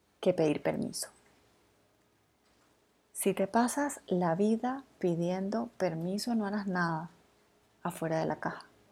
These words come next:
Escucha a tu intuición y deja de pedirle permiso al mundo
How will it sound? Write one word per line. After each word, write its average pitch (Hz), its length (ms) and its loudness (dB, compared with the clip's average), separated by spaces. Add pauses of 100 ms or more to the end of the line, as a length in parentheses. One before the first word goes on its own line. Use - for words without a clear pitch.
(1300)
Escucha 247 680 -2 (600)
a 185 140 2
tu 175 100 -2
intuición 143 540 -4 (840)
y 214 140 8
deja 208 260 8
de 226 140 4
pedirle 175 440 2
permiso 170 720 -2
al 170 220 -4
mundo 202 720 -2